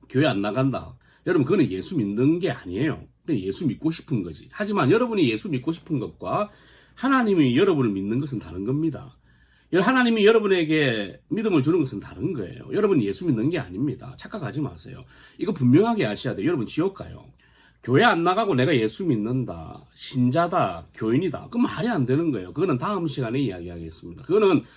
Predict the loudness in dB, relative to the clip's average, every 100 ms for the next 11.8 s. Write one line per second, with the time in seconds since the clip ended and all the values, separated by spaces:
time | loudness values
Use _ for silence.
0 | -10 2 4 4 2 0 -2 -4 -4 -4
1 | -6 -4 -2 -2 -2 -4 -4 -6 -6 -2
2 | 0 0 0 -2 0 -2 -2 -8 -12 -10
3 | -10 -12 -16 -16 -16 -8 -4 0 0 -2
4 | -6 -10 -8 -10 -10 -16 _ -4 4 6
5 | 6 4 4 2 2 2 2 2 0 0
6 | 0 0 0 0 -2 -4 -2 0 -2 0
7 | -4 -6 -12 -16 -20 -20 _ _ _ -4
8 | 0 0 -2 -4 -6 -12 0 8 8 8
9 | 4 4 4 6 4 4 4 4 4 2
10 | 2 -2 -2 -2 -2 -6 -8 -12 -18 _
11 | -6 0 2 2 0 -4 -4 -4